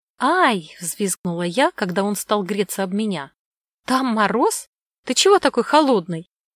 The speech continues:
Возмущалась, стараясь отстраниться и отползти подальше. "Детка, я замёрз. Ты просто обязана меня согреть!" Тихо попросил этот гад,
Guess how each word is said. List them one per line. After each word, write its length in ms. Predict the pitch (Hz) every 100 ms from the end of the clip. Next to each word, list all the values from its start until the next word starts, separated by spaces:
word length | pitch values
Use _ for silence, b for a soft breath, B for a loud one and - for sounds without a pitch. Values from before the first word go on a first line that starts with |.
| _ -
Возмущалась, 800 | 170 175 180 - 269 277 190 - _ _
стараясь 440 | - 214 220 220
отстраниться 880 | - 208 - 214 220 247 330 - 233 - _ -
и 100 | 233
отползти 460 | - 214 208 -
подальше. 560 | - 233 175 143 - - - _ _ _ _ _ _
"Детка, 440 | 190 202 175 - 190
я 220 | 180 190
замёрз. 680 | 202 247 240 196 165 - - _ _ _ -
Ты 100 | 190
просто 380 | 190 180 -
обязана 560 | 185 170 208 226 185 175
меня 420 | 175 180 185 185
согреть!" 760 | - 170 180 185 190 175 - - _ _ _ _ _ _ -
Тихо 300 | 180 - 170
попросил 540 | 175 180 180 - 190
этот 220 | 170 170
гад, 360 | 170 208 254